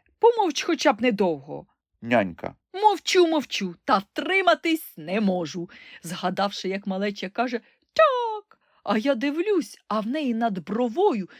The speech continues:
Speaker 1: ще й гуля наливається завбільшки з яйце у півня. Гепнулась ні в року.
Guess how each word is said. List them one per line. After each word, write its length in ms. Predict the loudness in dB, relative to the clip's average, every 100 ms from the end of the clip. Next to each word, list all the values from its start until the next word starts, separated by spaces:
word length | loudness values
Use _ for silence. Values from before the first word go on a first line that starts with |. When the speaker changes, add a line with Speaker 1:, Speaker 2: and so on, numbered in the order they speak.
| -10
Speaker 1:
ще 220 | -4 2
й 100 | 2
гуля 680 | 2 0 6 8 8 8 6
наливається 800 | 4 2 2 4 2 2 -2 -8
завбільшки 680 | -6 -6 -4 -6 -6 -10 -12
з 120 | -10
яйце 420 | -8 -8 -6 -8 -6
у 120 | -10
півня. 480 | -6 -8 -6 -12 -16 _ _ _
Гепнулась 880 | -16 0 2 2 0 2 4 2 -4
ні 200 | -4 -4
в 80 | -4
року. 480 | -6 -8 -8 -14